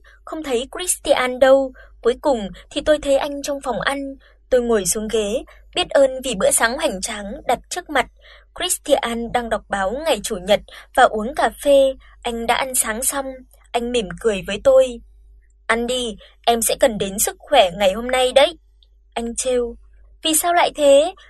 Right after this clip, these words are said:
Anh sẽ nhốt em trong phòng ngủ à?" Nữ thần ham muốn của tôi giật mình thức giấc, bất ngờ,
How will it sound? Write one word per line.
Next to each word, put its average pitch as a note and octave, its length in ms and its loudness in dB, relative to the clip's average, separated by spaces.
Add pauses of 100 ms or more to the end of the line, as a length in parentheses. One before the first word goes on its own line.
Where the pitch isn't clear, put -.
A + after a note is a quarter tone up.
Anh C4+ 160 -2
sẽ - 140 -2
nhốt F4+ 180 -4
em C#4 220 -2
trong C#4+ 200 -4
phòng A#3 200 -4
ngủ A#3+ 180 2
à?" G#3 360 0 (580)
Nữ A#3+ 240 -2
thần A#3+ 180 -4
ham G#3+ 220 -6
muốn G3+ 260 -4
của - 120 2
tôi A3+ 240 -2
giật - 200 0
mình G#3+ 200 -4 (120)
thức F4 160 -12
giấc, G4 180 -2 (380)
bất C4 160 4
ngờ, A#3+ 400 -2